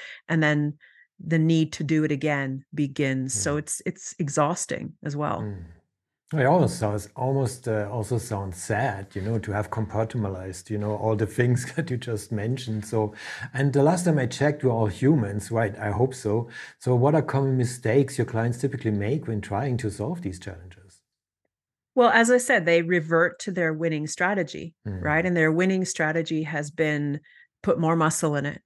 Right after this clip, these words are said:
Speaker 1: work harder,
Speaker 2: Mm.
Speaker 1: Stay longer at work,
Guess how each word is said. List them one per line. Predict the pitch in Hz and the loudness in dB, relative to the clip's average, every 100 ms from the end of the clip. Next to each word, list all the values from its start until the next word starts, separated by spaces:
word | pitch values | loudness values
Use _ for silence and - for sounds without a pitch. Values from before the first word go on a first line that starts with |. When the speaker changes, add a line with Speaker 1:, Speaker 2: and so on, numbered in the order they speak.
| - | -2
Speaker 1:
work | 151 160 156 | 2 2 2
harder, | - 156 156 160 165 180 | 0 4 4 4 2 -2
Speaker 2:
Mm. | _ _ _ _ _ _ _ _ _ | _ _ _ _ _ _ _ _ _
Speaker 1:
Stay | - - - 165 165 | -10 -6 0 2 4
longer | 170 165 170 170 | 4 2 2 2
at | 165 165 | 2 -2
work, | 170 165 165 - | -2 -2 -4 -12